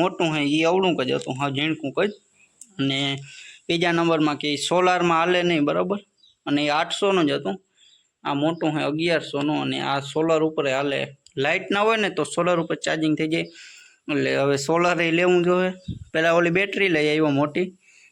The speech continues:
પછી હવે આ લઈ આવ્યો ને સોલર લેવાનું છે. સોલર તો હવે ગમે ત્યાં લઈ લે હું, બરાબર, ગમે ત્યાંથી આડાવડું. તો ઈ તો બરાબર છે,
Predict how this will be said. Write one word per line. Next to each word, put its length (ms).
પછી 240
હવે 160
આ 120
લઈ 220
આવ્યો 180
ને 160
સોલર 340
લેવાનું 440
છે. 160
સોલર 300
તો 120
હવે 140
ગમે 240
ત્યાં 240
લઈ 140
લે 120
હું, 160
બરાબર, 260
ગમે 240
ત્યાંથી 280
આડાવડું. 400
તો 340
ઈ 80
તો 140
બરાબર 340
છે, 100